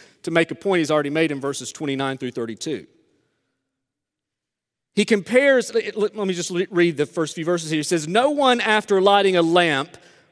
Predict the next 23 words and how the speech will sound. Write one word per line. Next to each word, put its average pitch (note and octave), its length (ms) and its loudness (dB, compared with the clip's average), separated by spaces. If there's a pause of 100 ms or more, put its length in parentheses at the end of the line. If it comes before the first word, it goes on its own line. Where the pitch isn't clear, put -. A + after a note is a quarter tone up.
(100)
puts A#3 300 0
it A#3+ 60 4
in A3+ 120 4
a G3+ 60 2
cellar F#3+ 360 2
or E3+ 80 4
under E3+ 260 2
a - 20 -2
basket, - 800 -4 (580)
but D#3+ 100 0
on F3+ 140 4
a G3+ 40 2
stand." C4 760 -6
Why? F3 320 2
"So A3 400 4
that F3+ 680 0
those G3 240 4
who G#3+ 120 -2
enter F#3 260 -2
may F3 140 0
see D#3 240 0
the F3 80 0
light." A3 560 -2